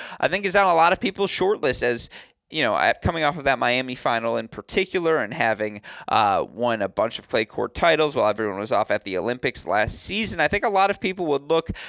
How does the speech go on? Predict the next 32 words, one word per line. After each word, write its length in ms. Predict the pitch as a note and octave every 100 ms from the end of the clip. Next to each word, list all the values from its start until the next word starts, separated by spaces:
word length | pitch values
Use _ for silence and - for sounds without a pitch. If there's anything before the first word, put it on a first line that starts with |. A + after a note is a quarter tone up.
| - -
at 180 | C3
Casper 380 | - D3 - D3
Ruud 180 | F3+ C#4
as 240 | C#3 A#2+
one 220 | A#2 A#2 D3+
of 100 | -
the 80 |
top 320 | - A2+ B2+ -
five 260 | G#2+ C3+
favorites 460 | - G#2 - - - A#2
entering 420 | A#2 - C#3+ D3+
this, 300 | B2 B2+ -
uh, 180 | A2 G#2+
French 320 | A#2+ A2+ A#2+
Open 240 | B2+ B2+ A#2+
this 260 | A2 -
year, 280 | G#2+ C3+ G3+
and 180 | D3+ C3 - -
Davidovich 540 | A2+ A2 D3 D#3+ F3 -
Fokina 560 | F#3 F3+ F#3 F#3 D#3+
beat 180 | C3 F#3+
him 160 | A3 - - - -
last 400 | C3+ C#3 - B2+
year 160 | B2
in 80 | A#2
five. 340 | - A#2 A2 -
He 160 | F3
made 300 | D3+ E3+ A3
the 80 | F3
Monte 320 | C3+ C3 C3
Carlo 360 | - B2+ A2 A2+
semi-, 380 | - A#2+ G#2